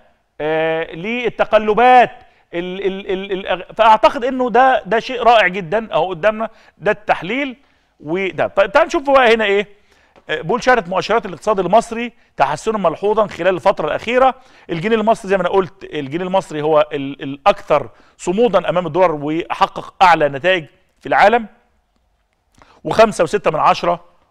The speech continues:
أو خمسة وستة من عشرة المعدل النمو قدامنا أهي، وعند أرب-، آه، أربعة وأربعين وتلاتة من عشرة مليار دولار الاحتياطي النقدي، وانخفاض العجز في الحساب الجاري كنسبة من الناتج المحلي الإجمالي من ستة واحد من عشرة لاتنين أربعة من عشرة،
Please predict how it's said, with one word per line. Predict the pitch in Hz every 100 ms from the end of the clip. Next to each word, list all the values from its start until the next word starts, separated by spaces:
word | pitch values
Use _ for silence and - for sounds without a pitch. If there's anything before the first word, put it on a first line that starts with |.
| -
أو | 143
خمسة | 131 185 160
وستة | 139 190 -
من | 139
عشرة | 175 - 139 -
المعدل | 135 127 127 139 160 139 131
النمو | 123 139 220 254 _ _ _ _
قدامنا | 113 131 156
أهي، | 123 220 269 _ _ -
وعند | 147 202
أرب-، | 175 143 143
آه، | 156 151 151
أربعة | 139 190
وأربعين | 160 135 165
وتلاتة | 165 143 156
من | 139
عشرة | 131 160 131
مليار | 127 151 156
دولار | 127 139 160 156 - _ _ 131
الاحتياطي | 139 131 - 135 135 -
النقدي، | 139 214 - 240 233 _ _
وانخفاض | 170 180 165 233
العجز | 196 180 185 151
في | 160
الحساب | 147 143 180
الجاري | 147 135 165 160 - _ -
كنسبة | 139 165 170 147
من | 139 170
الناتج | 156 170 139
المحلي | 127 135 156
الإجمالي | 139 139 156 143
من | 127
ستة | 120 170 151
واحد | 160 131
من |
عشرة | 123 143 -
لاتنين | 120 113 147
أربعة | 131 139
من | 131
عشرة، | 160 - 165